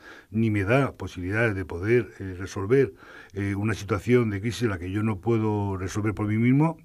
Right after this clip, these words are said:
¿para qué quiero el Estado? Las personas con las que convivo cuando hablamos de dependencia, le digo que, eh, la dependencia es, eh, una solución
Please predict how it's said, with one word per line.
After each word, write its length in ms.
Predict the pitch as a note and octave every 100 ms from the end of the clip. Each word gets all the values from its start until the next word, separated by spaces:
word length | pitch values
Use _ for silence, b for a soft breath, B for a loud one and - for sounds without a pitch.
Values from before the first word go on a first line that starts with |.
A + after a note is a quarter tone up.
| -
¿para 200 | - F#2+
qué 100 | G#2
quiero 200 | F#2 D#2
el 80 | C#2+
Estado? 420 | - D2 C#2 - B B B B B B B
Las 160 | A2+
personas 500 | A2 B2 F3+ F#3+ G3
con 180 | - C#3+
las 140 | A#2+ A2
que 400 | A#2 A2+ G#2+ G2+
convivo 600 | - G2+ B2+ D#3 C#3 B2
cuando 240 | - G#2
hablamos 300 | F#2+ A2+ C3+
de 80 | B2+
dependencia, 680 | A#2 G#2 A2 B2+ C#3+ C#3+ C3 B B B B B B
le 100 | A2+
digo 240 | C#3 E3
que, 260 | D3+ C#3 B2+
eh, 440 | G2+ A2 G#2 F#2+ F2
la 120 | G#2+
dependencia 640 | A2+ C3 C3+ D#3+ - D#3+
es, 380 | D3 C#3 C3 -
eh, 560 | G#2 G#2 G2+ F#2+ F2+ F2 D#2+ - _ _ - F2 E2 E2 -
una 220 | G#2+ C3+
solución 720 | C3 C#3 A#2+ G2+ C3+ C3+ A#2